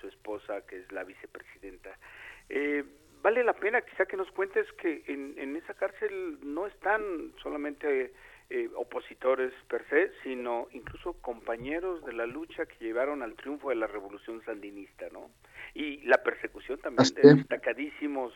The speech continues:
Speaker 1: eh, miembros también de, de esos gobiernos revolucionarios en aquel entonces, como Sergio Ramírez.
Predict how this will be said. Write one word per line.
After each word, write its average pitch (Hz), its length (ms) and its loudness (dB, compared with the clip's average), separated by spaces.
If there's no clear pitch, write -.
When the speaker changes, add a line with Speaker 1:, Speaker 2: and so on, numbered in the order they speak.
Speaker 1:
eh, 120 180 -2
miembros 143 600 0
también 120 420 -6
de, 120 200 -4
de 117 180 -8
esos 127 260 -12
gobiernos 120 640 -2
revolucionarios 113 800 -6
en 113 120 -8
aquel 123 240 -8
entonces, 131 420 -12
como - 240 -14
Sergio 127 320 -8
Ramírez. 110 400 -12